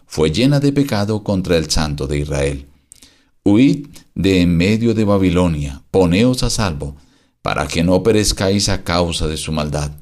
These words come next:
porque es el tiempo de la venganza de Jehová. Él va a darle su merecido, una copa de oro que embriagó a toda la tierra, fue Babilonia, en la mano de Jehová.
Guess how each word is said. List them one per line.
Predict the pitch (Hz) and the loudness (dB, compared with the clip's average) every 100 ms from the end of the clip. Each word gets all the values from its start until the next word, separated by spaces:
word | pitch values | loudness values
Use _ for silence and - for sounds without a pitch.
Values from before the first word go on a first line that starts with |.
| - _ _ _ - | -20 _ _ _ -2
porque | 76 71 80 85 | -2 0 0 0
es | 92 110 | 2 0
el | 101 | -2
tiempo | 95 - 113 117 120 113 113 | -4 -2 2 2 0 0 0
de | 101 | 2
la | 92 92 | 0 0
venganza | 90 85 87 92 92 85 | 0 0 0 0 -2 -2
de | 82 | -4
Jehová. | 78 71 73 73 73 - - _ | -4 -4 -2 -4 -8 -16 -20 _
Él | - 107 127 | -2 0 0
va | 123 | 0
a | 104 | 2
darle | 110 104 104 | 0 0 -2
su | 95 92 | -2 0
merecido, | 92 78 73 78 69 - - - - _ - | 0 0 -2 -4 -4 -10 -18 -20 -20 _ -8
una | 78 73 73 | -4 -4 -2
copa | 95 98 95 95 | 2 2 2 0
de | 87 87 | 2 2
oro | 95 101 98 - | 4 2 -2 -2
que | 95 | 0
embriagó | 92 87 85 82 80 92 104 - | 2 2 2 0 2 2 2 0
a | 85 76 - | -4 -4 0
toda | 104 113 113 | 2 4 2
la | 110 | -2
tierra, | 101 90 71 67 - _ | -2 -6 -6 -10 -16 _
fue | - 90 | 0 2
Babilonia, | 85 87 82 85 80 73 73 - - _ | 2 2 2 0 -2 -4 -12 -20 -20 _
en | 110 92 | 0 2
la | 85 | 2
mano | 78 87 92 87 | 2 2 0 0
de | 87 | -4
Jehová. | - 80 80 73 73 | -4 -4 -2 -4 -8